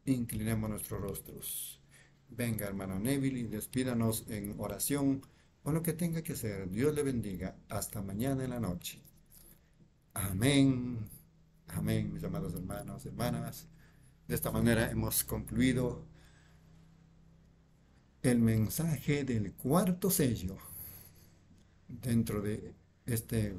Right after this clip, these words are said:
famoso libro, glorioso libro de la revelación de los siete sellos. Si hay un día más, el día de mañana continuaremos con el quinto sello. Mientras tanto,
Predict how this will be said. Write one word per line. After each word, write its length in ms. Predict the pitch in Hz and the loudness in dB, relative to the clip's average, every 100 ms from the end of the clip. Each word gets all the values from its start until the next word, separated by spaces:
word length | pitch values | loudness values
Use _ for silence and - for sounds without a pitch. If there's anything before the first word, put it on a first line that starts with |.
| - | -8
famoso 440 | 104 92 104 - 117 | -4 -4 -2 -2 0
libro, 400 | 127 127 123 98 | 2 2 -2 -2
glorioso 460 | 92 98 110 113 | -2 -2 -2 0
libro 360 | 113 135 127 120 | 2 4 2 0
de 120 | 110 | 0
la 180 | 107 98 | 0 -2
revelación 840 | 101 95 95 92 - 131 131 131 - - - _ | -6 -6 -6 -4 -2 0 -2 -6 -12 -20 -20 _
de 280 | 123 110 110 | -6 -2 0
los 240 | 101 98 | -2 -4
siete 380 | - 131 135 131 | -2 2 2 0
sellos. 600 | - 113 98 110 - - - - _ - - - - - _ _ _ _ - - - - _ | -4 -4 -4 -8 -10 -10 -16 -20 _ -20 -20 -20 -20 -20 _ _ _ _ -20 -20 -20 -20 _
Si 280 | - - 113 | -10 0 2
hay 160 | 113 113 | 4 4
un 100 | 113 | 4
día 160 | 107 | 2
más, 260 | 107 143 131 | 0 0 0
el 120 | 107 | 0
día 160 | 110 104 | 2 0
de 60 | |
mañana 360 | 98 107 127 120 | 0 -2 -2 -4
continuaremos 960 | 107 95 90 95 127 143 139 139 - - _ _ _ _ _ _ - | -6 -4 -4 -2 0 0 0 -2 -6 -16 _ _ _ _ _ _ -4
con 320 | 123 113 110 | 2 4 4
el 220 | 104 95 - | 2 -2 -6
quinto 460 | - 170 180 175 180 | 4 8 8 6 2
sello. 420 | - 123 90 90 - - - _ - _ - - - - _ 120 | 2 2 0 -4 -8 -20 -20 _ -20 _ -20 -20 -12 -12 _ -6
Mientras 320 | 107 101 95 | -4 -4 -4
tanto, 460 | 123 123 127 110 | -2 -2 -4 -8